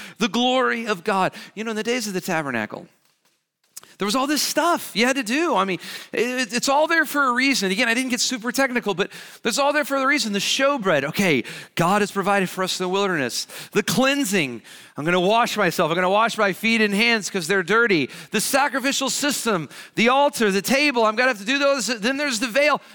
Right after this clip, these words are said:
I have to do all this stuff to get in. I have to clean my life to, to try to get in.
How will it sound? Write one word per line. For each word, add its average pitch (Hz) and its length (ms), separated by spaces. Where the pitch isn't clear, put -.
I - 20
have 247 100
to 208 60
do 262 100
all 247 300
this 302 180
stuff 262 360
to 247 100
get 220 140
in. 233 60
I 220 40
have 208 120
to 196 60
clean 285 360
my 269 160
life 233 320
to, 196 160
to - 360
try 247 460
to 262 80
get 214 240
in. 131 480